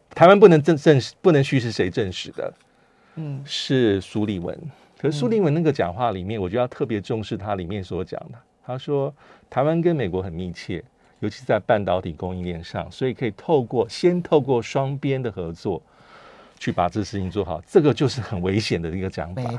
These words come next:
Speaker 2: 错，因为这里面呢，最麻烦的就是供应链，
Speaker 1: 对。
Speaker 2: 然后其他其实还有一点点利多。
Speaker 1: 对。
Speaker 2: 谢谢，我们休息。欢迎大家回到九八新闻台财经起床号节目现场，我是陈凤馨。在我们现场的是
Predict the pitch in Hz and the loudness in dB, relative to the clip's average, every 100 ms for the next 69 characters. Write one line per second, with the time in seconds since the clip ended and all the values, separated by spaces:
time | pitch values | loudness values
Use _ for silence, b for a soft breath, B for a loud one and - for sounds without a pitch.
0 | - 151 117 - 190 214 208 226 160 139 | -10 -8 -6 -4 -2 -2 2 0 0 -4
1 | 170 143 123 120 143 _ - 285 190 139 | -4 -4 -6 -10 -12 _ -2 0 2 -2
2 | 143 113 127 151 143 139 151 151 139 135 | -4 -6 -6 -8 -8 -6 -6 -6 -6 -6
3 | 123 - _ - - 110 151 208 - 170 | -8 -10 _ -6 0 2 2 -2 -4 -4
4 | 180 - 143 147 131 127 127 139 131 101 | -6 -6 -8 -8 -6 -6 -6 -6 -8 -10
5 | 92 101 104 - - _ - 226 175 165 | -14 -8 -6 -6 -10 _ -14 -14 -12 -16
6 | 185 269 _ _ _ _ 320 294 285 226 | -18 -20 _ _ _ _ 2 4 4 6
7 | 254 226 - 208 269 277 208 220 143 143 | 6 6 4 -2 0 0 0 2 2 2
8 | 196 160 202 - - - 123 175 640 571 | -2 -2 -4 -4 -8 -2 -2 0 0 0
9 | 165 202 180 113 95 - 107 - 101 131 | 0 -2 -2 -2 -4 -4 -4 -4 -6 0
10 | 190 139 - 214 208 B B 330 277 208 | 2 2 0 -2 -2 B B 4 4 4
11 | 269 220 190 123 127 135 - 196 165 | 0 0 -2 -2 0 0 -2 0 0